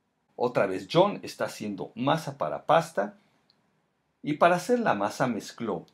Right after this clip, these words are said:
tres medios de taza de harina de trigo con tres cuartos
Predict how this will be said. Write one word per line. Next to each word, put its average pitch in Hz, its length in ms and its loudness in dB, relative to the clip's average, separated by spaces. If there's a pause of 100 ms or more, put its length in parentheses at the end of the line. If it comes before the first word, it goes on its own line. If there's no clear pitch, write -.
(440)
tres 151 380 2
medios 113 440 -2
de 78 100 -10
taza 107 420 -2
de 82 100 -6
harina 95 320 -6
de 78 120 -8
trigo 143 520 -2
con 85 300 -10
tres 135 320 -2
cuartos 117 640 0